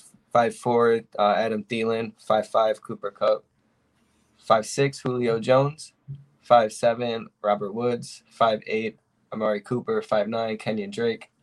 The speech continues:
five ten, uh, Terry McLaurin, five eleven, Antonio Gibson, and the five twelve, we had, uh, Kareem Hunt. More good value.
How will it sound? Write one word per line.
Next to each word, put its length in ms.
five 260
ten, 480
uh, 420
Terry 220
McLaurin, 680
five 160
eleven, 360
Antonio 440
Gibson, 420
and 100
the 40
five 340
twelve, 300
we 80
had, 140
uh, 200
Kareem 260
Hunt. 200
More 220
good 180
value. 380